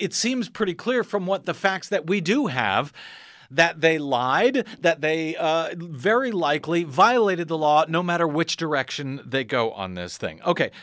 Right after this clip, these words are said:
uh, another, uh, thought or two here, uh, Charlie Grabsky. Um,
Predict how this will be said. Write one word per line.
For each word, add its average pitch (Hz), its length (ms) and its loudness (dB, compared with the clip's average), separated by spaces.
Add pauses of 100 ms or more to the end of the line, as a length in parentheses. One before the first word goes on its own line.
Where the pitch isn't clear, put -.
(120)
uh, 147 340 2 (380)
another, 185 600 0
uh, 160 320 2
thought 190 280 0
or 185 80 2
two 160 240 -2
here, 156 360 -2
uh, 139 140 -2
Charlie 156 340 -4
Grabsky. 151 560 -4
Um, 139 640 -2